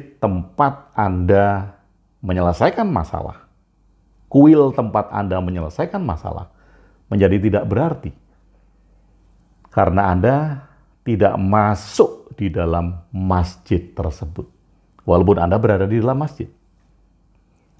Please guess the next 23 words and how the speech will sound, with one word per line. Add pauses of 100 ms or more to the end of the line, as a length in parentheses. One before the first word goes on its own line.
Anda
bisa
seharian
atau
semalam
suntuk (680)
dari
jam
delapan
sampai
jam
empat
pagi (440)
berada
di
dalam
masjid. (1200)
Bangunan
masjid. (960)
Tetapi
Anda (320)
tidak
berada